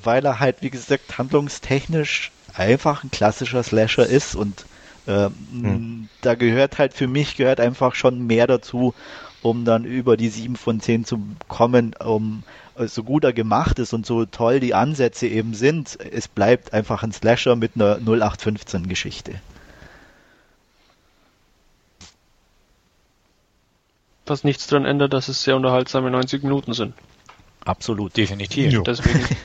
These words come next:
Speaker 1: <laughs>
Speaker 3: ja, ja, zumindest
Speaker 4: Ja.
Speaker 3: auch von, von meiner Seite auf sieben von zehn kommt.
Speaker 1: Und er verliert auch nichts. Wie gesagt, also ich habe auch jetzt beim zweiten Mal, ich würde von den sieben, zehn,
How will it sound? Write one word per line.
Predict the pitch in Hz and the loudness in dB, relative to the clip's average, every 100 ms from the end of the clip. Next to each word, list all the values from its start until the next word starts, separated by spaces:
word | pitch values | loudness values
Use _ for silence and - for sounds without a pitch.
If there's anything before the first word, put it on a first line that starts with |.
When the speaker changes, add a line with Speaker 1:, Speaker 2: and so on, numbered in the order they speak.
| 131 | -4
Speaker 1:
<laughs> | - - _ - | -6 -12 _ -2
Speaker 3:
ja, | 135 | 0
ja, | 117 123 127 131 131 - | 0 -2 -2 -4 -12 -16
zumindest | - 127 120 - | -10 -4 -2 -2
Speaker 4:
Ja. | 107 | -4
Speaker 3:
auch | |
von, | - 131 | -2 -4
von | 127 139 | -2 -2
meiner | 139 151 | 2 0
Seite | 139 127 123 | 2 0 2
auf | 127 | 0
sieben | - 135 127 | -2 -2 0
von | 135 | -2
zehn | 123 131 135 | 0 0 0
kommt. | - 143 135 - - - - - _ | 0 0 -2 -10 -16 -20 -20 -20 _
Speaker 1:
Und | 143 | 0
er | 156 | 0
verliert | - 151 190 160 | 2 2 2 0
auch | 107 | -2
nichts. | 117 107 - | -2 -6 -4
Wie | 135 | -6
gesagt, | 139 156 151 | 0 0 2
also | 117 | 2
ich | 127 139 | 2 0
habe | 135 | 2
auch | 135 | 0
jetzt | 143 - | 0 0
beim | 131 | -2
zweiten | - 135 147 - | 0 2 2 0
Mal, | 123 110 | 0 2
ich | 117 - | 2 0
würde | 127 - | -2 -2
von | 135 131 | -2 -2
den | 127 120 | -2 -4
sieben, | 127 147 | -6 -8
zehn, | 131 139 147 147 120 | -4 -2 -2 -4 -10